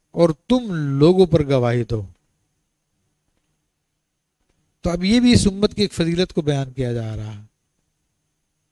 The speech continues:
एक तो कि इस उम्मत का नाम अल्लाह ने रखा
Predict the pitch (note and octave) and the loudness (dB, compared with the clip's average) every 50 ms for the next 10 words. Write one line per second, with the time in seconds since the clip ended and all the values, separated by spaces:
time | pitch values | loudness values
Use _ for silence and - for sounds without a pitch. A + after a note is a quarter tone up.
0 | _ - D#3 F3 F#3 F3 - G#3 G#3 G3+ G3+ - - F3+ F3+ F#3+ G#3 - - G3+ | _ -2 0 0 0 2 2 2 2 2 0 -2 -2 -4 -2 -4 -4 -2 0 0
1 | F#3 F3+ F#3 G3 G#3+ A#3 A#3 A3+ - _ _ _ _ _ _ _ - D3+ C#3+ D3 | 2 2 2 0 -2 -4 -12 -20 -20 _ _ _ _ _ _ _ -8 -6 -4 -2
2 | D3 C#3+ C#3+ C#3+ C3 A#2+ A2 - - - A2+ | -2 -2 -2 -2 -2 -4 -6 -8 -10 -10 -10